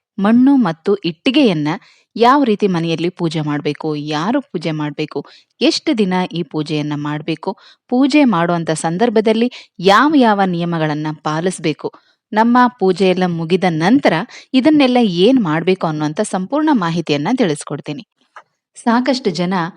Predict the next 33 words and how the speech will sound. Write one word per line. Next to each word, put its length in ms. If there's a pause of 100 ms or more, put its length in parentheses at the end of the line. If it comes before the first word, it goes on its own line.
(280)
"ನಾವು 420
ಈ 160
ದೇವಸ್ಥಾನಕ್ಕೆ 680
ಹೋಗ್ 340
ಬಂದಿದೀವಿ" 720
ಅಂತ 240
ಹೇಳಿದಿರ. 500 (440)
ಕೆಲವರು 400
ಅವ್ರು 240
ಅಂದ್ಕೊಂಡಿದ್ದಂಥ 640
ಕೆಲಸ 440
ಆಗಿದೆ, 460 (420)
ಕೆಲವರು 440
"ನಾವ್ 220
ಅಂದ್ಕೊಂಡಿದ್ದಂಥ 640
ಕೆಲಸ 360 (140)
ಇನ್ನೂ 300
ಆಗೇ 420
ಇಲ್ಲ" 240 (220)
ಅಂತ 200
ಕೂಡ 220
ಹೇಳಿದಿರ. 480 (580)
ಹಾಗಾಗಿ 540 (220)
ನಿಮ್ಮ 280
ಕೆಲಸ 420
ಯಾಕ್ 320
ನಿಧಾನ 320
ಆಗ್ತಾ 320
ಇದೆ? 200
ಈ 180
ರೀತಿ 240
ನಿಧಾನ 420
ಆಗೋದ್ರಿಂದ 440